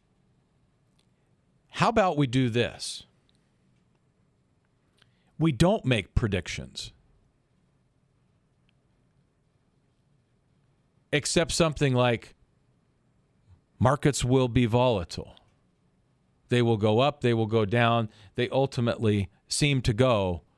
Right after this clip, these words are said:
forever and always have to all-time highs. In the meantime, breaking hearts and squashing dreams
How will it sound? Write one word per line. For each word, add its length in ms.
forever 640
and 360
always 360
have 580
to 120
all-time 480
highs. 560
In 80
the 80
meantime, 580
breaking 360
hearts 680
and 120
squashing 480
dreams 340